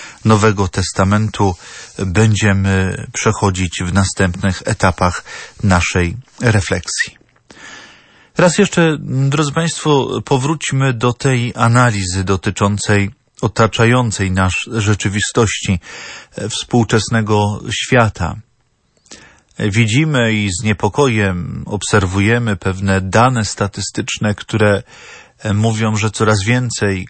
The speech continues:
kobiet i mężczyzn żyje w tak zwanych wolnych związkach.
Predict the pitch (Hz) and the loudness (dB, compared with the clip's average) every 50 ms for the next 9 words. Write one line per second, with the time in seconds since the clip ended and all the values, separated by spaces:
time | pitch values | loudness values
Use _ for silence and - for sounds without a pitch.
0 | _ - - 117 117 110 107 107 104 101 92 90 - _ _ - - - - - | _ -2 0 2 2 2 2 0 0 0 0 -2 -6 _ _ -18 -18 -16 -10 -6
1 | 107 101 92 98 98 104 107 101 - - - - 101 90 - 101 95 87 90 101 | -2 0 2 2 2 2 0 -2 -4 -4 -4 -4 -4 -4 -4 -4 -4 -2 0 0
2 | 101 101 101 101 101 98 95 - - 98 101 92 90 98 101 98 92 95 92 90 | 0 2 2 0 0 -2 -2 -2 -2 -2 -2 -2 0 0 0 2 2 0 -2 -4
3 | - - _ - - - - - - - _ _ - 90 92 120 135 139 131 123 | -8 -14 _ -20 -20 -20 -20 -20 -20 -20 _ _ -4 0 2 4 4 4 2 0
4 | 120 107 101 101 101 117 117 113 110 - - - - - - - - - - - | -2 -2 -2 -2 -2 -2 -2 -2 -2 -4 -8 -8 -8 -8 -8 -8 -10 -14 -18 -20